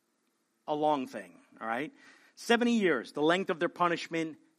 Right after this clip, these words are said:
and exile, and after that time they would be brought back to their land.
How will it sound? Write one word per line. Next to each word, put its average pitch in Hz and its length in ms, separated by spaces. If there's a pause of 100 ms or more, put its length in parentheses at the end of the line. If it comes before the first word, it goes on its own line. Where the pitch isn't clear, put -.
(100)
and 147 100
exile, 120 580
and 123 100
after 220 320
that 220 180
time 151 280
they 147 120
would 170 180
be 156 120
brought 143 400 (500)
back 170 440 (200)
to 151 100
their 135 160
land. 131 400